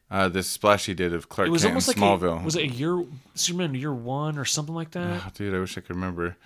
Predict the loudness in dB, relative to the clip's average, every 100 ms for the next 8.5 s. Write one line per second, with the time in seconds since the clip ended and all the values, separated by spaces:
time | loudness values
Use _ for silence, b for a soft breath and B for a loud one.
0 | -6 -4 0 0 2 2 4 4 2 -2
1 | 0 2 2 2 0 2 0 2 0 0
2 | 0 0 -2 -4 -10 -8 -8 -6 -6 -6
3 | -4 -2 0 -2 -2 -2 0 -2 -8 B
4 | B B B -2 2 2 0 0 2 2
5 | 0 2 0 2 -2 -2 -2 -2 -4 -6
6 | -6 -6 -6 -6 -2 -2 0 -2 2 6
7 | 8 8 2 0 -2 0 0 0 -2 -6
8 | -8 -6 -6 -6